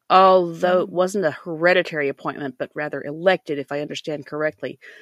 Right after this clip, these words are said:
Speaker 1: Women, although they kept to traditional responsibilities of keeping the home while the men went out to hunt and gather, could also be medicine women, spirit guides, shamans, or chiefs.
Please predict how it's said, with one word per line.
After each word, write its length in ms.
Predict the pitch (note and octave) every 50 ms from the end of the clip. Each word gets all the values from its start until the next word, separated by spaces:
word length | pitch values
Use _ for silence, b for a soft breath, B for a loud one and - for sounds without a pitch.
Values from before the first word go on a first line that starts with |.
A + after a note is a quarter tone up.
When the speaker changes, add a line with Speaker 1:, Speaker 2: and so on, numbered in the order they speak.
| B B B B
Speaker 1:
Women, 340 | G#3 A#3+ C#4 C4+ A3 F3+ F3
although 320 | - F3 F#3 F#3 G#3 G#3+
they 140 | G#3 A#3 A#3
kept 300 | - A#3 A3+ - - -
to 80 | A3
traditional 580 | - - G3+ F3+ D#3+ F3+ F3 - - A3 G3+ F#3+
responsibilities 800 | F#3 F3 - - G3 F#3 F3+ - F#3+ F#3 E3+ F3 F3 F#3+ G3+ G3
of 120 | F3+ D#3+ -
keeping 340 | - - G3+ - G3 F3 E3
the 80 | D#3+
home 320 | - - E3+ E3 E3+ F3 F3+
while 140 | E3 D#3
the 80 | D3+ D3
men 240 | D3+ D#3+ D#3 D#3+ D#3+
went 120 | D#3 D#3
out 140 | D3 D3 -
to 80 | - C3+
hunt 220 | C3 E3+ E3 D3+
and 100 | C#3+ C3+
gather, 340 | D3+ C#3 D3 D#3 F3+ F#3+ F#3+
could 200 | - - F3 -
also 260 | B2+ C#3+ D3 - G#3
be 160 | G3+ A3+ A3
medicine 480 | F#3+ E3+ D#3 D3+ D#3 D#3+ - - G3+ G#3+
women, 320 | A3 A3 A3+ A3 A3 A3
spirit 400 | - - - E3 D#3+ F3 - -
guides, 380 | - F3+ F3 F3 F3+ F3+ E3+ -
shamans, 560 | - - F3 E3 D#3+ E3 E3 E3+ F3+ F#3 -
or 80 | E3 C#3+
chiefs. 520 | - - - F3 E3 F3 F#3 - -